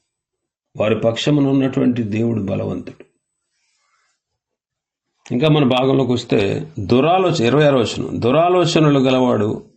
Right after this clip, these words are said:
యెహోవాకు హేయుడు" అంటాడు. "దురాలోచనలు యెహోవాకు హేయములు, దయగల మాటలు ఆయన దృష్టికి పవిత్రములు"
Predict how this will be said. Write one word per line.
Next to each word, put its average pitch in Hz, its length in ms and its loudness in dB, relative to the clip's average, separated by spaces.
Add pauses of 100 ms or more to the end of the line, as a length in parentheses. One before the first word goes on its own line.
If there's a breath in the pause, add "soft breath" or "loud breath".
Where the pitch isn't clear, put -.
(280)
యెహోవాకు 113 840 0 (920)
హేయుడు" 123 580 4
అంటాడు. - 540 -12 (1400 soft breath)
"దురాలోచనలు 165 800 2
యెహోవాకు 139 640 2
హేయములు, 107 640 -2
దయగల 131 380 2
మాటలు 110 680 -4 (1080)
ఆయన 110 220 0
దృష్టికి 113 640 -2
పవిత్రములు" 98 800 -4